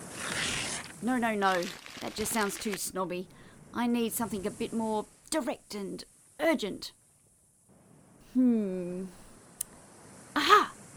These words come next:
I know! Help! No signal?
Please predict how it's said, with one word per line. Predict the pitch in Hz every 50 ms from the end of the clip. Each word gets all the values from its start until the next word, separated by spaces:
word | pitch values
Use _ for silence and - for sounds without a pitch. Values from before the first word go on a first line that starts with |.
| - - - - - - - - - -
I | 247 349 349 359 339
know! | 285 240 240 233 240 269 311 330 339 339 - - - - - - - - - - - - - - - - - -
Help! | - 381 415 392 370 302 - - - - - - - - - - - - - - - - - - - - - - - - - - - - - - - - - - - - - - - - - - - - - - - - - - - - - - - - - - - - - - -
No | 254 285 294 320
signal? | 320 349 339 294 320 339 349 466